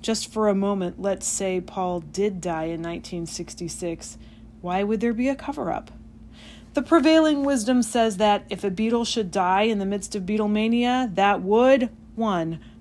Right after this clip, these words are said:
collapse the economy of the United Kingdom and perhaps the Western world. Two, lead to mass suicide in young, emotional fans. So under orders handed down from the Queen, the Beatles and their handlers would be forced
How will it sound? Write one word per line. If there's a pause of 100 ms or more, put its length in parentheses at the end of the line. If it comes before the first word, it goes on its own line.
(100)
collapse
the
economy
of
the
United
Kingdom
and
perhaps
the
Western
world. (500)
Two, (260)
lead
to
mass
suicide
in
young,
emotional
fans. (540)
So
under
orders
handed
down
from
the
Queen,
the
Beatles
and
their
handlers
would
be
forced